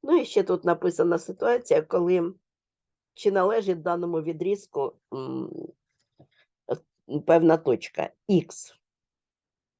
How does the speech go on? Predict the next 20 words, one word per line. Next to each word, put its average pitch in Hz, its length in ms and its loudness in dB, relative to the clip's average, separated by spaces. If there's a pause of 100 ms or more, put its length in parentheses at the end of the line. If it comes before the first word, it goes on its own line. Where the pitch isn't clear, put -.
(120)
Точка 247 580 4
X. - 540 -8 (1500)
Е, 139 260 0 (180)
точка 294 340 6
належить 226 480 6
відрізку, 156 520 0
що 208 180 2
справджується 180 840 2
не-, 226 380 -2 (160)
коли 226 180 0
справджується 196 680 0
нерівність. 185 800 -6 (720)
Від 202 280 0
мінус 190 640 8
п'яти, 247 600 0 (760)
е, 156 260 2 (380)
х 165 320 0
більше 190 400 4
дорівнює 170 520 4
мінус 165 480 0